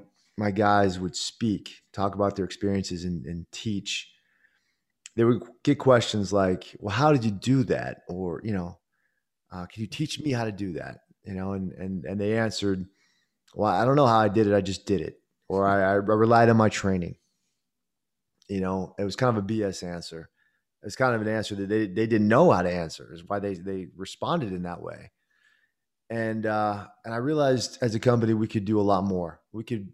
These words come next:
we could add more value than that. We need to be better than that. And, uh, I talked to some of the scientists that I knew, and I said, "Listen, this is sort of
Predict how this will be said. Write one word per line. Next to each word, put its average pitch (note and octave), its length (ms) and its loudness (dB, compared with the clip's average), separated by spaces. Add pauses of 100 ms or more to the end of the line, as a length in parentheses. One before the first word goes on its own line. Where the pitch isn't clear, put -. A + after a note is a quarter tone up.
(140)
we G#2+ 140 -12
could G2+ 320 -10 (140)
add G#2+ 220 -6
more G#2+ 160 -6
value F#2 400 -6
than E2+ 140 -6
that. E2+ 220 -8
We A#2 120 0
need A#2+ 200 0
to G#2+ 40 -2
be G2 120 -2
better F2+ 560 -2
than F2+ 180 -4
that. E2+ 320 -6 (880)
And, G#2+ 360 -4
uh, G2+ 280 2
I G#2+ 80 2
talked B2+ 280 2
to B2 60 -4
some B2+ 140 0
of A#2+ 60 2
the A2 80 2
scientists A2 440 0
that G#2 120 2
I G2+ 40 4
knew, G2 500 0
and G2+ 100 -8
I G2 40 -4
said, G2 220 -4
"Listen, G#2 260 -2
this A#2+ 160 -6
is B2+ 140 -6
sort B2 160 0
of F#2+ 200 -4